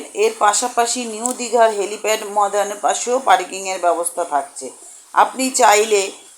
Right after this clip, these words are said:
হাওড়া বা ধর্মতলা থেকে সরকারি এবং বেসরকারি বাসে করেও মন্দিরে পৌঁছতে পারেন। সেক্ষেত্রে বাসে করে কোলাঘাট, মেচেদা, তমলুক, নন্দকুমার,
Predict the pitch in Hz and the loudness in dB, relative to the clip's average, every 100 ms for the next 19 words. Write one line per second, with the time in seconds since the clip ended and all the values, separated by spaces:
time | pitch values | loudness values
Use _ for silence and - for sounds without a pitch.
0 | - 202 220 247 269 262 247 226 226 233 | 0 4 6 6 4 4 4 2 2 -2
1 | 233 233 226 226 233 226 202 202 208 220 | 0 0 0 -2 -4 0 0 2 0 -2
2 | 220 220 196 185 214 202 202 208 180 175 | -4 -6 -6 -4 -2 -2 -2 -2 0 0
3 | 202 196 202 220 277 247 208 185 180 180 | -2 -6 -2 0 0 0 -4 -4 -6 -6
4 | 170 175 170 170 160 143 135 - - - | -8 -10 -8 -6 -4 -4 -6 -12 -20 -20
5 | _ _ - 247 254 285 269 269 240 208 | _ _ -10 -8 -2 -2 -2 0 2 0
6 | 240 254 233 233 220 220 226 233 226 220 | -2 0 2 2 0 2 2 4 4 2
7 | 202 196 208 220 226 208 196 196 208 208 | -8 -4 0 2 2 0 -4 -4 -4 0
8 | 180 180 185 - 208 - | 0 0 -4 -4 0 2